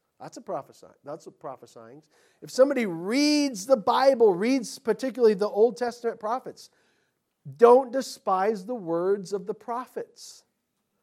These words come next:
Secondly, I believe it meant, when Paul told this first century church, "Despise not prophesying,"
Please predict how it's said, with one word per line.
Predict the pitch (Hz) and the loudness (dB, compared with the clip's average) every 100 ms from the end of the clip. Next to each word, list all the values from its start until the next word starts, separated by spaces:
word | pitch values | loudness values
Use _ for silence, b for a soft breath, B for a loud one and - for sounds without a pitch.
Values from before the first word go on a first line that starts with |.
| _ _ _ _ | _ _ _ _
Secondly, | - - 294 - 277 175 175 165 196 | -8 -2 -2 -2 -6 -4 -6 -4 -2
I | 165 | -2
believe | 175 185 190 202 180 - - | 0 0 -2 -4 -8 -10 -6
it | 175 170 | -6 -4
meant, | 170 170 240 - | -2 0 -2 -6
when | 165 151 | -12 -8
Paul | 185 175 175 | -4 -4 -4
told | 190 190 196 | -6 -6 -4
this | 180 165 | -6 -12
first | - 180 185 | -12 -12 -8
century | 202 196 202 | -8 -8 -12
church, | - 165 165 | -8 -8 -8
"Despise | 170 151 180 190 170 | -14 -12 -6 -6 -6
not | 170 - | -8 -8
prophesying," | 180 202 190 - 127 135 | -10 -10 -12 -18 -18 -18